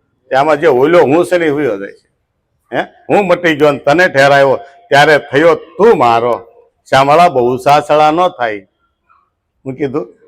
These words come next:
નરસિંહ મહેતા કહે છે કે શ્યામળા બહુ સાસળા ન થાય, કારણ કે આપણી પાસે કાંઈ જ નથી જાણવા માટે, કારણ કે આપણે ઊંધા રસ્તે હતા.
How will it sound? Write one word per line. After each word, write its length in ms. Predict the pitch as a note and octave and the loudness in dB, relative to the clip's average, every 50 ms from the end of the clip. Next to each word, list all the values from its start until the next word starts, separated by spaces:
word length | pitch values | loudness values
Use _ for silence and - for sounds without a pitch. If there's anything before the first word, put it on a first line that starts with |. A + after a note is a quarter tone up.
| _ - | _ -6
નરસિંહ 340 | G#2 B2+ C3+ - F3+ F3+ D#3+ | -4 -4 -4 -2 -4 -4 -2
મહેતા 300 | D3+ C#3+ C3 A#2+ C3 A#2 | -2 -2 -2 -2 -4 -6
કહે 160 | G#2 A#2 A2+ | -4 -6 -10
છે 100 | G2+ A2 | -10 -12
કે 360 | G#2+ _ _ _ _ - C#3 | -18 _ _ _ _ -10 -8
શ્યામળા 420 | A#2 - C#3 D3 D#3 E3+ F3+ F#3+ F#3 | -4 0 0 0 2 2 2 2 2
બહુ 300 | E3+ E3 D3 D3 D3+ D#3+ | 2 2 0 0 0 -2
સાસળા 480 | - E3 F3 F3+ D#3 D#3 E3 E3+ E3+ | 0 0 0 0 0 0 0 0 0
ન 180 | E3+ F3+ F3+ E3 | 0 -2 -6 -4
થાય, 180 | - C3+ A#2+ | -4 -4 -4
કારણ 460 | A2 - _ _ _ _ - C#3+ D#3+ F3 | -4 -8 _ _ _ _ -2 -2 -2 0
કે 100 | F3+ F#3+ | 2 2
આપણી 320 | D3+ C#3+ C#3+ F#3+ G3+ G#3+ | 2 2 2 2 0 0
પાસે 280 | G#3 F#3+ E3+ D#3+ F3+ G#3 | 2 2 0 0 0 -2
કાંઈ 440 | - - D3+ C#3+ C#3 C#3+ D#3+ F3+ | -2 -2 0 2 2 2 2 0
જ 40 | E3+ | 0
નથી 520 | D#3+ C#3 C3+ C#3 C#3 - C#3 B2+ A2+ - _ _ _ _ F#2+ | -2 -4 -4 -6 -6 -6 -8 -8 -8 -10 _ _ _ _ -2
જાણવા 400 | A2 C3 C#3+ D#3 D#3+ D#3+ D#3+ D3 | 0 2 2 2 2 2 0 0
માટે, 340 | C3 C3+ C3+ C3+ C3+ D#3+ E3 | 2 0 -2 -2 -2 -4 -4
કારણ 400 | D#3+ _ _ _ - C3 C#3 D3 | -6 _ _ _ -6 -4 -4 -2
કે 120 | C#3 D#3+ | 0 0
આપણે 300 | D#3 C#3 B2+ C3 D#3 F3 | 0 0 0 0 0 -2
ઊંધા 480 | G3 - - A2+ A2+ A2+ G2 A2 C3+ D#3+ | -2 -4 -6 -10 -8 -6 -2 0 0 2
રસ્તે 440 | E3+ D#3+ C#3 - - - B2+ A#2 A2+ | 2 0 -2 -4 -4 -4 -2 0 0
હતા. 360 | A#2 - B2+ A#2 G#2 - | -2 -2 -4 -4 -4 -6